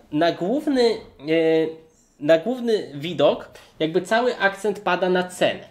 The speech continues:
I teraz tak, czy gdyby chłopaki jej zapłacili tysiąc złotych, bo co tutaj jest problemem?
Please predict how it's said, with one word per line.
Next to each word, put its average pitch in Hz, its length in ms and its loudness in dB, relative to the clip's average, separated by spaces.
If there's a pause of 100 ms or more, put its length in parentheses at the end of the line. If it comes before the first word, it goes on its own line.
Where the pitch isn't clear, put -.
(680)
I 170 100 -6
teraz 254 300 0
tak, - 360 -2 (640)
czy - 200 0
gdyby 202 420 0
chłopaki 208 600 4
jej 147 120 0
zapłacili 170 1120 -2 (380)
tysiąc 127 440 0
złotych, 123 640 -6
bo 151 140 2
co 269 100 -6
tutaj 311 220 4
jest 311 120 -2
problemem? 143 520 4